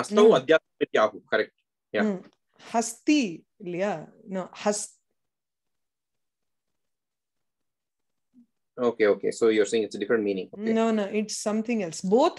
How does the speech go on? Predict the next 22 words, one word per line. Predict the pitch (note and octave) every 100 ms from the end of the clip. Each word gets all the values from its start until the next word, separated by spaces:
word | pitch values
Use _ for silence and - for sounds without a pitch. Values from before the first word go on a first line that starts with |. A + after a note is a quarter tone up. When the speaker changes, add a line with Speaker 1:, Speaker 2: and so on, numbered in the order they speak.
| -
Speaker 2:
hastas | A3 - C4 G3 A3 D#4+ - - -
are | G#3 G#3+
called | G#3+ G#3+ G#3+ C4+ C#4+
as | A#3 B3 -
adhyatmam. | F3+ D#3+ F3 F3+ F3+ G#3+ A#3 A#3 _ _ _ _ _ _ _ _ -
Uh, | G3 -
uh, | F#3 F#3 F#3+ - _ _ _ _ _ _ _
ha-, | - A3 - G#3+ G3+
no, | A3 A3+
that | G#3+ A#3+ C4+
is | C#4+
a |
different | A#3 A3+ C4 A#3
meaning. | F#3 D#3+ E3 -
No, | F#3+ E3+ -
not | G#3+ A#3+ A#3+
that. | F#3+ E3 -
Here, | - C4 E4+ C4 D#4 C4+
just | B3+ C#4+ -
like | E4+ E4+
anga | G3 A3 B3+
yashti, | D4 G#3+ G#3 - C4+ G#3+ A3+